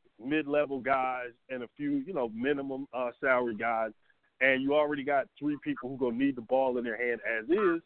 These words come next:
so that's the obvious solution. The idea that they would go after a max player with what they have left is ridiculous and puts them in the same situation Golden State was last year, where you're putting way too many minutes on guys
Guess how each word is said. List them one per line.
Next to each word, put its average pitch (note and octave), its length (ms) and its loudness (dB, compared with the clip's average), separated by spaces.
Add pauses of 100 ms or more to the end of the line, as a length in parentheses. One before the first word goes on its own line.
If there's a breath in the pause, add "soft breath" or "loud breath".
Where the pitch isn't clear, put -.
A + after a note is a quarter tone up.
so C3+ 260 0 (400)
that's D3+ 200 0
the C3 60 -8
obvious C3+ 480 -4
solution. C#3 440 -4 (240)
The - 80 -4
idea D#3+ 500 0
that F3 160 -4
they F#3 80 0
would D3 160 -2
go E3 180 -2
after D3+ 280 -2
a A2 40 -6
max C#3 320 -2 (120)
player F3 280 0
with C3 140 -4
what C3+ 180 -4
they D3 100 0
have C#3 200 -2
left D#3+ 300 -4
is A#2 180 -2
ridiculous E3+ 640 -2 (460 soft breath)
and C#3 220 2
puts F3 260 2
them D#3 140 -2
in D3 100 -4
the A#2+ 80 -10 (100)
same D#3+ 400 -2 (360)
situation D3 600 0
Golden C3 400 -2
State D3 260 0
was B2 260 -2
last E3+ 380 0
year, B2+ 140 0
where A#2+ 380 0 (400)
you're C3 100 2
putting C3+ 320 -4
way C#3 220 6
too C#3+ 160 -4
many C3 160 0
minutes C#3+ 340 0
on C3+ 200 0
guys B2 340 2